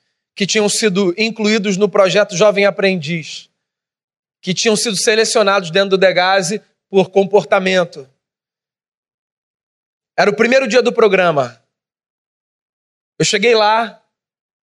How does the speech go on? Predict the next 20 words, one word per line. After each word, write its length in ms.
e 40
eu 100
vi 120
aqueles 300
trezentos 480
adolescentes, 1200
né? 300
Menores 400
infratores, 1040
reclusos. 920
Quando 200
eles 180
entraram 480
pelo 240
salão, 480
alguns 320
deles 420
com 140
uma 160
cara 520